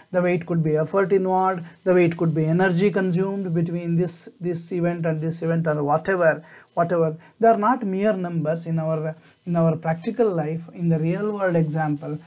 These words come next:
They connote something, something connected to real world problem. So a minimum spanning tree of a connected weighted graph is its spanning tree of smallest weight, where the weight of a tree is defined as the sum of the weights of all its edges.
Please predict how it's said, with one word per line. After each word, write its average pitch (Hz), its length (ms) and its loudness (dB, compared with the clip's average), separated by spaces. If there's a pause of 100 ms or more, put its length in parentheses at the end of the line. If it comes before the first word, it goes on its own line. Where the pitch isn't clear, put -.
(160)
They 180 160 -2
connote 190 580 0 (160)
something, 190 600 -2 (160)
something 196 460 -2
connected 175 460 -4
to 170 100 0
real 165 220 4
world 156 260 -2
problem. 139 400 -10 (460)
So - 120 0
a 208 200 2
minimum 247 480 8
spanning 196 420 0
tree 175 200 -10
of 165 140 -2
a 165 80 -6
connected 180 460 -4
weighted 170 380 0
graph 147 280 -8 (340)
is 202 180 2
its 214 140 2
spanning 226 500 4
tree 240 260 0
of 175 180 0
smallest 214 680 0
weight, 160 420 -4 (360)
where 185 440 2 (220)
the 175 160 0
weight 190 240 4
of 247 160 2
a 247 100 6
tree 208 320 0
is 170 140 0
defined 180 440 -2
as 165 120 0
the 160 120 -2
sum 175 280 -2
of 214 140 -2
the 190 100 -2
weights 165 320 2
of 165 160 -8
all 170 340 2
its 180 300 -10
edges. 151 480 -6